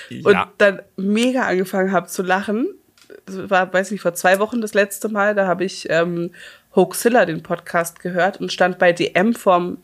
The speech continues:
Speaker 2: Regal und hab
Speaker 1: <laughs>
Speaker 2: plötzlich laut angefangen zu lachen. Die müssen alle gedacht haben, ich bin irre. Ähm, aber ich glaub, der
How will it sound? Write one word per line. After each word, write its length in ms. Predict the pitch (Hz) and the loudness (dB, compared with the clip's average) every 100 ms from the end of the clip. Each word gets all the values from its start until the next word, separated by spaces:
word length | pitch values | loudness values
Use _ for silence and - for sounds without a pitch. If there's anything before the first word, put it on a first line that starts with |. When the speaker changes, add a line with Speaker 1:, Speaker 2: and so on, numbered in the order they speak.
| - | -18
Speaker 2:
Regal 500 | - 175 175 170 190 - 156 | -6 -2 0 2 0 -2 -8
und 140 | 175 185 | -4 -4
hab 140 | - | -6
Speaker 1:
<laughs> 40 | |
Speaker 2:
plötzlich 440 | - 175 175 180 - | -2 -2 -2 -8 0
laut 360 | 175 190 - | 2 2 2
angefangen 540 | - 175 190 - 185 180 | 0 0 -4 -2 0 0
zu 140 | 180 | -4
lachen. 200 | 185 202 | -4 -4
Die 60 | 185 | -6
müssen 200 | 180 156 | -8 -6
alle 180 | 165 185 | -4 -2
gedacht 300 | 175 180 190 | -2 -4 -6
haben, 120 | 170 | -10
ich 120 | - | -10
bin 120 | 170 | -8
irre. 240 | - 202 359 - - - - - - - - | -8 -6 -8 -10 -16 -14 -14 -16 -18 -14 2
Ähm, 460 | 196 180 190 196 - _ _ _ - | 4 4 0 -4 -8 _ _ _ 0
aber 180 | 185 190 | 2 2
ich 100 | 202 | 2
glaub, 220 | 214 - | 2 4
der 260 | 190 - | 2 2